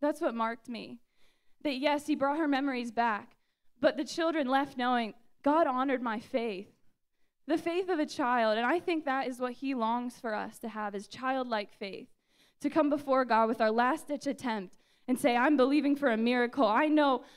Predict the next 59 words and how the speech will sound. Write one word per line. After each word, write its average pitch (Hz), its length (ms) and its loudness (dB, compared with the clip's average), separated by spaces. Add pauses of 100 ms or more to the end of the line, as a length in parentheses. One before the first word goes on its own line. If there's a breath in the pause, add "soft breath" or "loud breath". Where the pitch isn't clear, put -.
(120 loud breath)
that 254 220 2
all 311 240 8
of 359 120 0
those 330 240 0
people 277 380 0
in 240 100 -2
their 240 180 -4
life 226 320 -2
probably 269 400 -2
had 247 160 -4
no 254 300 0
idea 226 340 -2
what 214 160 -4
they 220 140 -2
were 202 100 -2
doing. 202 400 -8
They 226 100 0
probably 320 360 0
had 226 180 -2
doubts. 240 400 -4
"Why, 294 400 -4
why 294 160 -4
are 403 80 -4
they 381 120 -4
bringing 285 500 -8
my, 247 200 -10
why 285 220 -4
are 359 40 -4
they 349 80 -4
bringing 269 240 -6
their 233 100 -6
mom 220 240 -6
to 226 100 -12
this 196 160 -12
festival? 196 480 -8
That, 247 160 -12
she's 339 280 -10
too 294 180 -6
far 254 220 -4
gone. 202 260 -6
It's 233 140 -16
been 269 140 -12
twenty-one 226 460 -8
years. 190 420 -10 (360 soft breath)
There's 339 200 2
no 285 240 0
way 233 200 2
that 214 180 -2
she'll, 220 460 -2
she'll 269 180 -2
be 202 140 -6
delivered, 190 560 -4
or 226 100 -6
there's 285 220 -4
no 277 120 -4
way 247 140 -2
she'll 233 160 -10
be 226 140 -12
saved." 202 400 -8